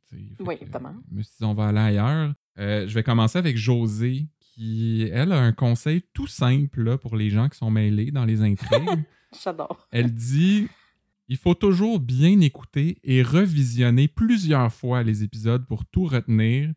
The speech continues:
Speaker 2: Seigneur.
Speaker 1: et surtout prendre des notes au fur et à mesure à chaque étape des enquêtes pour mieux suivre et comprendre où Luc Dion s'en va. » Je trouve que c'est un excellent conseil, ça.
Speaker 2: Seigneur, c'est quasiment
Speaker 1: Tout le monde devrait
Speaker 2: c'est
Speaker 1: écouter chaque épisode au moins quatre fois, je dirais.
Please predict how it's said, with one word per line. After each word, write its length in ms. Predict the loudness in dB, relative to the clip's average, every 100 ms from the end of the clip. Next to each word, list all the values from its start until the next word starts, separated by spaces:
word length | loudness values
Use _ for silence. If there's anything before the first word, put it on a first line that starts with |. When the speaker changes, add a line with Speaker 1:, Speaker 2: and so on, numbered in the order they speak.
| _ -18
Speaker 2:
Seigneur. 200 | -6 -4
Speaker 1:
et 40 | -2
surtout 280 | -4 -4
prendre 300 | -2 2 4 4
des 160 | 4
notes 260 | 4 4 2
au 60 | -2
fur 200 | -2 2
et 40 |
à 80 | 4
mesure 520 | 2 2 0 0 -2
à 120 | 0 -2
chaque 300 | -2 -4 -4
étape 320 | -4 -4 -2
des 160 | 0 2
enquêtes 400 | 0 -2 -6 -4
pour 160 | 0
mieux 220 | 4 4
suivre 360 | 0 -4 -6 -4 -4
et 60 |
comprendre 580 | -2 -2 0 0 2 0 -2
où 120 | 2
Luc 160 | 2 0
Dion 260 | 0 0 0
s'en 260 | -2 -4
va. » 200 | -4 -8 -10 _ _ _ _
Je 40 |
trouve 80 | -12
que 40 | 0
c'est 60 |
un 240 | 2 4 4
excellent 400 | 2 0 -2 -2
conseil, 500 | -4 -6 -8 -14 -14
ça. 160 | _ -20
Speaker 2:
Seigneur, 480 | -16 -14 -12 -14 -14
c'est 160 | -18 -16
quasiment 340 | -16 -12 -6
Speaker 1:
Tout 80 | 0
le 60 | 2
monde 200 | 2 2
devrait 240 | 2 2
Speaker 2:
c'est 40 | -2
Speaker 1:
écouter 280 | -2 -4
chaque 320 | -2 -2 -2 -2
épisode 640 | -6 -4 0 2 0 -2 0
au 240 | 2 4
moins 720 | 6 4 4 4 4 4 2 2 -2 _ _ _ -8
quatre 260 | -8 -8
fois, 400 | -10 -4 -2 -2
je 100 | -4
dirais. 420 | -4 -4 -4 -6